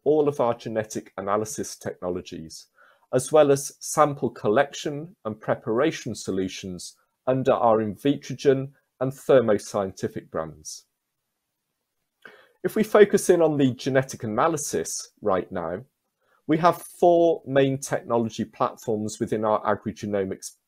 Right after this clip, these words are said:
te-, uh, portfolio under the Applied Biosystems brand. We have next generation sequencing, microarray platform,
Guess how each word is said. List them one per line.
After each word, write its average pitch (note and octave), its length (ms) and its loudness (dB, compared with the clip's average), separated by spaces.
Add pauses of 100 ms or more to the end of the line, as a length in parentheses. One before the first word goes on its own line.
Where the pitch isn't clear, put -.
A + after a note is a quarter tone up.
(260)
te-, D3 120 -6 (120)
uh, G2+ 280 2 (140)
portfolio G2+ 760 2 (560)
under B2+ 320 2
the B2 100 0
Applied G2+ 460 -2
Biosystems - 760 -4
brand. F2+ 520 -2 (720)
We C3 80 4
have C3+ 240 4
next A#2+ 320 -2
generation G#2+ 580 2
sequencing, D#3 920 -6 (760)
microarray C#3 680 4
platform, C3+ 760 -2